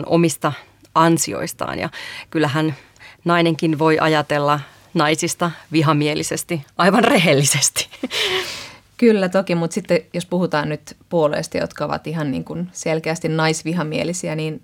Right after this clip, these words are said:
Speaker 2: ehkä kyse ei ole siitä, että, että näillä naisilla ei olisi ansioita, vaan siitä, että onko heidät nostettu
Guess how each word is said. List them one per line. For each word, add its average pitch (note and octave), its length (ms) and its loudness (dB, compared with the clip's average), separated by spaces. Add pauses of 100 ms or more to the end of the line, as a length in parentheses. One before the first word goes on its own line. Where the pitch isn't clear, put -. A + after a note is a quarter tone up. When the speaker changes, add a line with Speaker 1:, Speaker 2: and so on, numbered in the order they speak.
Speaker 2:
ehkä F3+ 220 -6
kyse G3 240 -2
ei D#3+ 160 2
ole D#3 60 -2
siitä, D#3+ 560 -4
että, - 360 -10 (160)
että C#3+ 360 -8 (480)
näillä D3+ 220 0
naisilla D#3 500 0
ei D3+ 220 0
olisi D#3+ 380 -2
ansioita, E3+ 720 -2 (280)
vaan D3+ 220 -2
siitä, - 420 -4
että - 180 -8
onko E3 220 -4
heidät D#3 220 -2
nostettu F3 680 -2